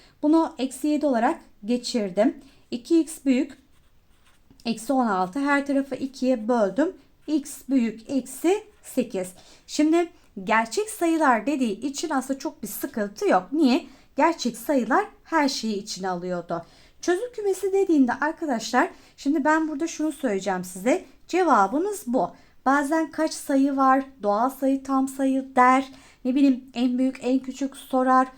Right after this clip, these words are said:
Bunlara hazırlıklı olun. Ya da diğer ders videolarımda anlattığım gibi sayı doğrusunda gösterim ister, parantez gösterim ister. Hangisi şıkta varsa onu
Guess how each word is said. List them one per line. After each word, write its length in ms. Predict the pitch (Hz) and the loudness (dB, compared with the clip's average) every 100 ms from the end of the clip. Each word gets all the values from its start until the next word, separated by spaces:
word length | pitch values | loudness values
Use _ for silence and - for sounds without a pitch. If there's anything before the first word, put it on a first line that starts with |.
| - - | -18 -6
Bunlara 340 | 214 233 359 | -4 -2 0
hazırlıklı 640 | 277 247 226 220 220 226 202 | 0 -2 -2 -6 -6 -2 -2
olun. 220 | 170 175 - - - | -2 -8 -16 -20 -2
Ya 180 | 262 381 | 2 4
da 220 | 285 311 - - 196 | 4 2 -2 -14 -6
diğer 340 | 240 359 349 285 | 0 2 2 2
ders 280 | 311 330 | 0 -2
videolarımda 580 | 302 285 285 277 277 269 - | -6 -4 0 2 2 2 -2
anlattığım 800 | 240 247 240 240 - 285 233 | -2 -2 -4 -6 -2 0 0
gibi 360 | 214 240 190 269 - - | -2 -4 -4 -6 -10 -20
sayı 320 | - 233 269 | -8 -2 0
doğrusunda 500 | 302 294 294 302 294 | 0 0 -2 -2 -2
gösterim 640 | 262 247 269 - 262 277 269 | 0 0 0 0 2 2 -2
ister, 480 | 247 240 - 202 175 - - - | -8 -10 -4 -2 -2 -8 -20 -10
parantez 640 | 226 254 262 254 285 277 - | -2 0 0 0 -4 -6 -6
gösterim 640 | 220 214 202 196 262 269 - - | -8 -8 -8 -2 -2 -2 -10 -12
ister. 500 | 226 - - 220 302 - _ | -12 -8 0 0 0 -6 _
Hangisi 480 | 311 359 285 262 214 | -2 0 0 -4 -6
şıkta 360 | 269 - 214 | -8 -4 0
varsa 320 | 185 180 180 | 0 0 0
onu 360 | 285 226 277 427 | 0 2 0 -2